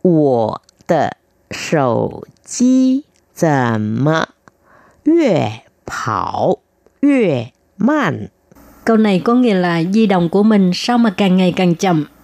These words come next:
Speaker 2: Và câu thứ hai, bạn bao lâu rồi không có cập nhật phiên bản hệ điều hành mới?
Speaker 1: 你有多久没更新了？
Speaker 2: Sau đây Lê Phương xin giải thích các từ vựng trong câu hai.
Speaker 1: 你.
Speaker 2: 你,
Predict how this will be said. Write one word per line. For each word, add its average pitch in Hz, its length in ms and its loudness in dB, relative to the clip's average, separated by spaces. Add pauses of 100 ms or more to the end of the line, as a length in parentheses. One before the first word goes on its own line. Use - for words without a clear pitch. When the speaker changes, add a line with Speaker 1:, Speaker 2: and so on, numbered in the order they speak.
Speaker 2:
Và 185 140 0
câu 190 160 -2
thứ 220 100 2
hai, 214 360 0 (160)
bạn 180 260 0
bao 240 160 0
lâu 240 160 2
rồi 185 360 0
không 214 280 -2
có 240 100 -2
cập 226 220 -4
nhật 180 180 0 (140)
phiên 208 300 4
bản 165 340 0
hệ 180 120 0
điều 170 160 0
hành 175 220 0
mới? 208 260 2 (580)
Speaker 1:
你 277 180 2
有 285 140 4
多 302 220 0
久 240 160 2
没 147 180 0
更 220 260 0
新 240 360 0
了？ 170 200 -2 (580)
Speaker 2:
Sau 214 200 0
đây 220 120 4
Lê 196 140 2
Phương 202 320 2
xin 202 380 2
giải 175 140 2
thích 240 180 -2 (100)
các 254 180 0
từ 190 140 2
vựng 170 220 2
trong 190 220 0
câu 196 120 0
hai. 202 280 2 (540)
Speaker 1:
你. 156 640 2 (420)
Speaker 2:
你, 196 340 2